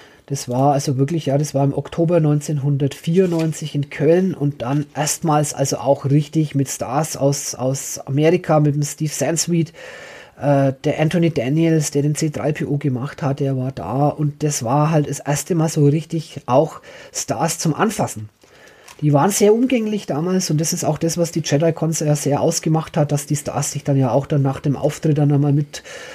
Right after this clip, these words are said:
äh, zu einem Bierchen oder, äh, einem Snack irgendwo zu jemandem an den Tisch gesetzt haben und der Spaß kam bei diesen Geschichten natürlich, äh, auch nicht zu kurz.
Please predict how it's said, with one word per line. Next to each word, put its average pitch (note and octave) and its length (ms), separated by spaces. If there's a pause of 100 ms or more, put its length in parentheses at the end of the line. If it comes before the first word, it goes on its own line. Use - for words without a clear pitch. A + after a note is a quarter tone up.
(260)
äh, C#3 560
zu - 180
einem C3+ 140
Bierchen D#3+ 640
oder, C3 800 (280)
äh, A#2+ 340
einem C#3+ 120
Snack D3+ 400
irgendwo D#3 380
zu D3+ 160
jemandem D3 340
an D3 60
den C#3+ 60
Tisch - 220
gesetzt E3+ 440
haben D#3 320
und C#3+ 180 (300)
der C#3+ 60
Spaß - 440
kam D#3+ 200
bei D#3 120
diesen D3+ 260
Geschichten E3 520
natürlich, D#3 540
äh, - 40
auch C3 480
nicht - 340
zu D3 120
kurz. - 500